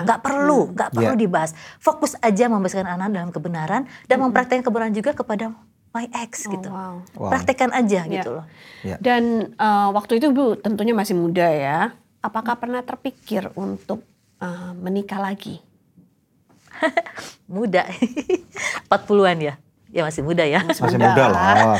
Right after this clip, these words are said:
Speaker 1: Masih muda lah.
Speaker 3: Masih sekarang juga masih muda.
Speaker 1: <laughs> Eh, eh, kepikiran untuk menikah lagi, mungkin kalau jujurnya tuh awang-awang ya, nggak yang confirm saya mau menikah lagi, enggak ya.
Speaker 2: Hmm.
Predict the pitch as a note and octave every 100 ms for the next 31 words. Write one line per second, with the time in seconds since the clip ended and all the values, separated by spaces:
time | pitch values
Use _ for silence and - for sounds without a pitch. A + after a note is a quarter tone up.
0 | - E3+ F#3+ F3+ E3+ D#3 F3+ - D3 D3+
1 | D#3+ G#3+ D#3+ A#2+ A#2 A2 E2+ - A2 A#3
2 | - D4 D#4 D#4 C4+ - D#4+ - C4+ -
3 | - - - _ C4 C#4+ D4 D4 D4 D#4
4 | C#4+ - - - _ _ _ _ _ _
5 | _ _ _ _ _ _ _ A#3+ A#3+ A#3+
6 | A#3+ B3 C4 C4 C4+ C4+ B3+ A#3 A3 G#3+
7 | A3 G#3 G3+ F#3+ F3+ F3 E3 G#3+ C4 C#4
8 | - _ _ _ _ _ _ _ _ _
9 | _ _ - G3 C4 A#3+ - _ - F3+
10 | F3+ F3 F3 F#3 G#3+ A#3+ - F3 F3+ E3+
11 | F3+ F#3+ F#3+ D#3+ E3+ - - F#3+ G3 F3+
12 | F#3 - G#3 G3+ A3 F#3 F3+ D#3+ D#3+ E3+
13 | E3 F3 F3+ D#3+ F3+ - D#3 D#3+